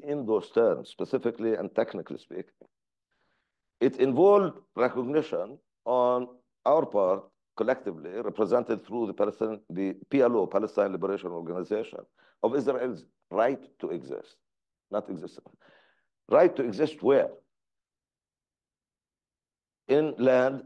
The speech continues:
that we Palestinians, in our narrative, consider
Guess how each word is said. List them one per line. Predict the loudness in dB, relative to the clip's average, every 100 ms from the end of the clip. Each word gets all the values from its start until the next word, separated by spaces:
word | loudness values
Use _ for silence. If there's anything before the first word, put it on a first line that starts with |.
| -14
that | -4 -2 0
we | 2 2
Palestinians, | 2 -2 -2 -4 -6 -8
in | -4
our | -2 -2 0
narrative, | 0 0 -2 -10 -16 -20 _ _ -6
consider | -6 -4 0 0